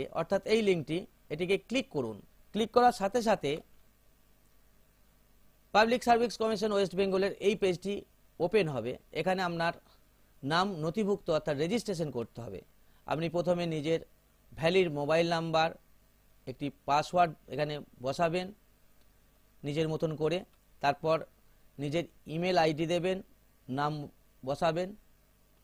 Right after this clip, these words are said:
এবং জন্ম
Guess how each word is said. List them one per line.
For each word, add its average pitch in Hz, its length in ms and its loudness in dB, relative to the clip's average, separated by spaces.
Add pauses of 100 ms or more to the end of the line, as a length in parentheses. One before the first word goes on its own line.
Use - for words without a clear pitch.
(2250)
এবং 147 180 0 (1120)
জন্ম 151 180 0